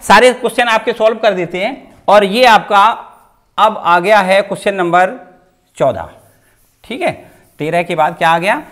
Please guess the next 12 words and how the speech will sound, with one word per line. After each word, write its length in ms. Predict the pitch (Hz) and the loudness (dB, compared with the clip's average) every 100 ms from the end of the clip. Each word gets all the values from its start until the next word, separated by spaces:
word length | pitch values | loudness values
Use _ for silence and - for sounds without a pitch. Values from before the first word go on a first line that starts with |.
| - - | -20 -10
चौदहवाँ 320 | 123 113 156 | -8 -6 -8
क्वेश्चन 280 | 156 175 180 | -8 -8 -6
देखें, 300 | 175 175 233 - - _ - | -6 -6 -8 -10 -20 _ -10
बिल्कुल 240 | 170 190 | -4 0
आसान 320 | 175 170 190 | 2 2 -2
सा 80 | 202 | -2
ये 160 | 190 196 | -2 -2
भी 100 | 226 | -2
क्वेश्चन 300 | 240 220 220 202 | -4 -2 0 0
है। 120 | 226 - - _ _ _ _ _ _ _ _ _ _ _ _ _ | 0 -2 -16 _ _ _ _ _ _ _ _ _ _ _ _ _
चौदहवाँ 340 | - 117 104 95 | -4 -4 -4 -12
देखें, 260 | 82 80 | -14 -20